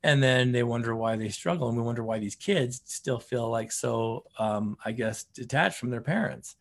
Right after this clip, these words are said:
Well, when we created Addict to Athlete, that was a s-, that was a residual effect that I didn't realize. And that was when these people brought their children to me, that was a great honor. It was respectful, because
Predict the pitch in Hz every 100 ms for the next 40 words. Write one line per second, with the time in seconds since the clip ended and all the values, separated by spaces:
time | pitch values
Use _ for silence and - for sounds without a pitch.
0 | _ _ - - - _ - 156 131 123
1 | 175 156 160 151 139 - 160 143 139 127
2 | - 156 180 143 123 143 151 117 107 104
3 | - - 135 151 123 107 107 123 165 143
4 | - 110 110 135 165 98 117 165 139 -
5 | 110 110 123 127 120 117 120 113 110 107
6 | 185 202 143 139 127 117 - 190 156 123
7 | 160 143 143 110 101 110 127 139 - 107
8 | 127 120 92 - 117 110 101 - 139 147
9 | 113 98 104 117